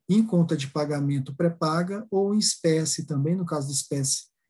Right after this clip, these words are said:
né, será necessário guardar a cópia de documento de identificação.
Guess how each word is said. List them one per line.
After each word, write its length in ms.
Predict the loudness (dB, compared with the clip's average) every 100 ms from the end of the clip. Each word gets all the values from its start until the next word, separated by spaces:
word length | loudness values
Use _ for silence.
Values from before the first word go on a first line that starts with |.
| _ -6
né, 220 | -4 -2
será 260 | 0 0 0
necessário 500 | -2 -2 -2 0 0
guardar 600 | 0 0 0 -2 -2 -4
a 20 |
cópia 320 | -6 -6 -4
de 100 | -4
documento 480 | -4 -2 -2 -2 -2
de 120 | -4
identificação. 760 | -2 -4 -4 -8 -8 -6 -6